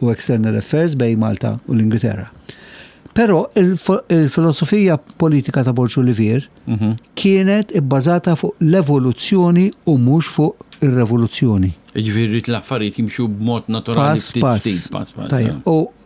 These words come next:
Speaker 1: ir-raġuni kienet għax u kien jibża u kien anzi jargumenta li jekk inti ġib tibdil radikali
Speaker 2: Mhm.
Speaker 1: f'daqqa fil-pajjiż, allura
Speaker 2: Toħloq.
Speaker 1: toħloq inċertezzi
Speaker 2: Eżatt.
Speaker 1: kbar fil-pajjiż. U jekk toħloq inċertezzi, allura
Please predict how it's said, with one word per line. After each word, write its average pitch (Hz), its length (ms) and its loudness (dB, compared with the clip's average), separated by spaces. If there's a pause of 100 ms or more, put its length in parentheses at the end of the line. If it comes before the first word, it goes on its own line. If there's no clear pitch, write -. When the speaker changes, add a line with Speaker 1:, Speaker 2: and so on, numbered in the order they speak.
Speaker 1:
ir-raġuni 156 640 2
kienet 190 540 2 (640)
għax 135 240 0 (140)
u 180 280 2 (220)
kien 175 200 2
jibża 143 460 2 (120)
u 131 80 -4
kien 139 380 0
anzi 117 340 -2 (240)
jargumenta 147 640 0 (560)
li 143 280 0 (260)
jekk 156 300 0
inti 185 280 2
ġib 117 380 0
tibdil 131 560 0 (300)
radikali 135 640 0
Speaker 2:
Mhm. 110 80 2
Speaker 1:
f'daqqa 123 480 -2 (120)
fil-pajjiż, 143 680 0 (520)
allura 127 540 0 (180)
Speaker 2:
Toħloq. 123 440 -2
Speaker 1:
toħloq 143 360 0
inċertezzi 160 580 0
Speaker 2:
Eżatt. 104 100 -2
Speaker 1:
kbar 117 220 0
fil-pajjiż. 113 560 -2
U - 40 0
jekk 160 120 0
toħloq 175 300 2
inċertezzi, 165 640 -2
allura 123 500 0